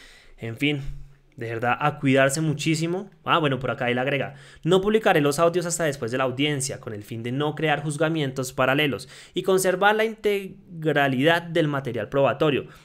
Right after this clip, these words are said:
No sin antes advertir que dichos audios se encuentran en las manos de cinco periodistas alternativos y una copia en el exterior dispuestos a publicarlos en caso de que me maten. Se hará justicia. Si nos quieres acompañar en Bogotá, te esperamos".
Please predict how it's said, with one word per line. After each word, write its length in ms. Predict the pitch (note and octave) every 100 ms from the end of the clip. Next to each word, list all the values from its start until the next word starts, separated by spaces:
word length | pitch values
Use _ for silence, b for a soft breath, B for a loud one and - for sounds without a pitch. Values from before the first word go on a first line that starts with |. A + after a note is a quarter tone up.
| B
No 120 | C3+
sin 200 | A#2+ D3
antes 340 | F3 D#3 C#3+ B2+
advertir 420 | B2+ A#2 - A#2
que 120 | C3+
dichos 280 | C#3 C#3+ D#3
audios 320 | D#3+ B2+ B2+
se 60 | A#2+
encuentran 480 | A#2 A#2+ A#2 C3
en 160 | C#3+ D3
las 140 | B2+
manos 260 | B2 A#2+ C3
de 100 | C3+
cinco 540 | - - A3 A3 A3+
periodistas 500 | A#3 G#3 C#3 B2+ C#3
alternativos 720 | D3+ E3+ F3 F3+ E3+ C#3+ C#3 - B B -
y 140 | E3
una 240 | F3+ F3+
copia 300 | F3+ F#3+ D#3+
en 80 | D#3
el 100 | D#3+
exterior 520 | D#3+ D#3+ F3+ E3 C#3
dispuestos 500 | C#3 C3 - B2+ B2+
a 120 | D3+ D3
publicarlos 560 | D#3 A#2+ - C#3 D#3
en 160 | D3+ B2+
caso 220 | A#2 A#2
de 120 | B2+
que 100 | B2+
me 140 | B2+ G#2+
maten. 540 | A#2 B2 G#2 G2 F#2 B B B B
Se 160 | - A2
hará 140 | A2
justicia. 680 | A2 C#3+ C#3 E3 D#3 G#2 - b b b
Si 180 | - A#2+
nos 240 | A2 -
quieres 220 | - D3
acompañar 380 | D#3 F3 F#3 C3+
en 80 | C3+
Bogotá, 500 | E3 F3+ E3+ D3 D3+
te 60 | C3+
esperamos". 840 | B2+ - B2+ C#3+ E3 C#3 - -